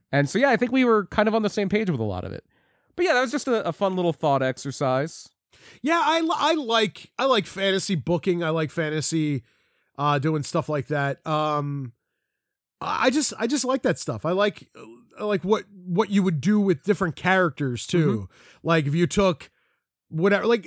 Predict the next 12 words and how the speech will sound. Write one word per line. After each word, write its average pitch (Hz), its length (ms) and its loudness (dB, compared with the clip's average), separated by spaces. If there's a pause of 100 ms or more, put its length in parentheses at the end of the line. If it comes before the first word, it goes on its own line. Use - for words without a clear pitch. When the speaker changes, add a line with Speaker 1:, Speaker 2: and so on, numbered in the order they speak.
Speaker 2:
there's 233 380 -2
gotta 302 160 0
be 233 100 2
people 220 280 -2
I'm 202 120 0
more 196 160 0
familiar 180 440 0
with. 196 160 -2
Like, 170 120 -4
I 226 100 2
don't 233 200 0
know, 196 640 0